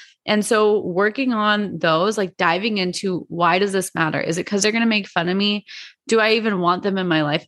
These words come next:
Now I can consciously think that, right? My seven-year-old self would never be able to process that.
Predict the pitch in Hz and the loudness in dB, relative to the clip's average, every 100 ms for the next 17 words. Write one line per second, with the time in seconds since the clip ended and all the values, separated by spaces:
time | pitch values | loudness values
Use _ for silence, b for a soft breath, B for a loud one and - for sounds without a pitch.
0 | - 165 175 185 160 156 160 175 139 151 | -6 2 4 4 2 -2 -8 -4 -4 -4
1 | 151 139 131 127 - - - - 156 - | -6 -8 -6 -8 -4 -2 -2 0 0 0
2 | 165 - 175 165 165 147 151 156 147 156 | -2 0 0 2 0 0 0 0 0 -4
3 | 156 156 151 170 180 190 202 214 233 226 | -2 -2 0 0 2 2 0 -4 0 -2
4 | - 247 - 294 339 320 | -2 -6 0 2 2 0